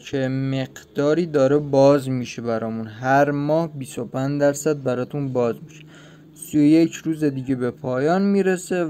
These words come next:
و اینکه اگه الان وارد متامسکمون بشیم، اینجا روی قسمت توکن کلیک می‌کنید و ایمپورت توکن رو می‌زنید.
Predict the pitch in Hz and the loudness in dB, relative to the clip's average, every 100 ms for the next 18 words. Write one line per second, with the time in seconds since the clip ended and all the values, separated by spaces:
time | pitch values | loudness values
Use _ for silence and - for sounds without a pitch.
0 | 143 143 139 143 147 - _ _ _ _ | 2 4 4 2 -2 -12 _ _ _ _
1 | _ _ - - 151 - 160 160 143 143 | _ _ -8 -6 -4 2 6 6 6 4
2 | 143 139 147 147 143 143 151 151 151 151 | 4 2 2 0 2 2 4 4 4 2
3 | 143 - - 131 131 131 131 127 - 139 | -4 -12 -8 -8 -6 -6 -4 -6 -8 -8
4 | 131 131 127 127 - 170 156 143 143 _ | -6 -6 -6 -8 -8 -6 -6 -8 -12 _
5 | _ _ _ _ _ _ _ _ _ _ | _ _ _ _ _ _ _ _ _ _
6 | 160 160 165 185 185 175 175 170 156 147 | -6 -2 2 6 6 6 2 0 -4 -6
7 | - 160 156 - 143 151 147 143 151 175 | -6 -6 -4 -6 -8 -6 -8 -6 -8 -6
8 | 185 165 175 165 160 165 165 165 165 165 | -8 -4 -4 -2 0 2 2 2 -2 -10
9 | _ - - - - 135 135 131 139 127 | _ -20 -20 -20 -6 -2 -2 -2 -4 -4
10 | - - 139 131 127 135 165 175 180 175 | -6 -8 -6 -6 -4 -4 -4 -2 -2 -2
11 | 175 | -6